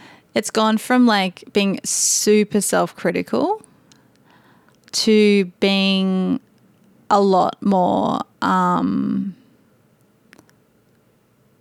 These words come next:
I don't know if I'm at playful yet. Like, I'd love to say,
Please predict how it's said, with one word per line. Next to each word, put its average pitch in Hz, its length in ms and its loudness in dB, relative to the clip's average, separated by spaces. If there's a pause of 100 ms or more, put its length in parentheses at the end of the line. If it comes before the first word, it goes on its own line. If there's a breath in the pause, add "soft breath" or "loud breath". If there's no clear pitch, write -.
(400)
I 226 60 2
don't 330 140 2
know 403 160 4
if 392 100 -2
I'm 302 100 4
at 208 200 0
playful 180 640 -2
yet. 226 340 -2
Like, 185 180 -4
I'd 175 100 -2
love 175 200 -4
to - 60 -10
say, - 160 -2